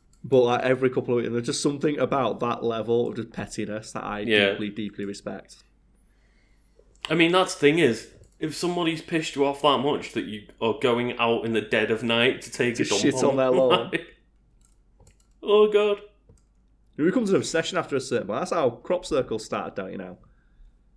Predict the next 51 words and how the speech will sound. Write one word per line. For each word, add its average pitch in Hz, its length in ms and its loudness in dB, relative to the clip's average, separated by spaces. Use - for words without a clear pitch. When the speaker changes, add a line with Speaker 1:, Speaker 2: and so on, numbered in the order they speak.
Speaker 2:
What 135 240 2
do - 80 -8
you 113 40 -4
mean 180 180 0
that's 110 180 -2
how 101 120 0
they 98 80 -4
started? 92 500 -2
Speaker 1:
Crop 156 240 2
circles 135 440 0
started 120 420 -2
'cause - 100 -12
it 104 60 -6
was 101 80 -8
an 104 80 -8
obsession. 107 460 -8
Like, 104 180 -8
the 113 80 -6
story 139 300 2
behind 127 180 0
this, 107 100 -6
I 107 60 -10
forget 120 180 -2
the 120 60 -6
names 120 160 -4
of 101 40 -10
the 110 60 -8
guys, 98 260 -4
but 117 220 -2
literally 123 360 -2
it 110 40 -2
was, 104 140 -4
um, 104 600 -4
two 135 220 0
guys 123 380 0
were 117 60 2
out 110 120 0
having 107 160 -4
a 101 60 -4
pint 123 380 -6
in, 101 280 -6
Speaker 2:
Oh, 139 100 8
Speaker 1:
like, 123 120 6
Speaker 2:
yeah. 87 80 0
Speaker 1:
not, 104 280 -4
in 113 140 -6
the 104 60 -12
south 113 300 -4
of 104 80 -6
England, 92 480 -8
and 107 400 -6